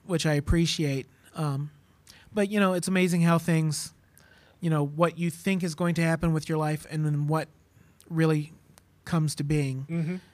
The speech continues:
Speaker 1: And I wouldn't trade, trade it for the world. I mean, um, S I U Carbondale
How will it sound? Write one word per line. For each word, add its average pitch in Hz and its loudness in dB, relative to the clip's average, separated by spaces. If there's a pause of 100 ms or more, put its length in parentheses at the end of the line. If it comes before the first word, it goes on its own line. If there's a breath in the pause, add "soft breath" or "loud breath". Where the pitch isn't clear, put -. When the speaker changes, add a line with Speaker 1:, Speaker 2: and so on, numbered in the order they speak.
Speaker 1:
And 156 2
I 147 2
wouldn't 160 0
trade, 160 2
trade 165 2
it 151 -6
for 151 -4
the 127 -2
world. 147 2
I 139 0
mean, 143 0 (460 loud breath)
um, 127 -6 (840)
S 156 2
I 165 4
U 165 6
Carbondale 156 2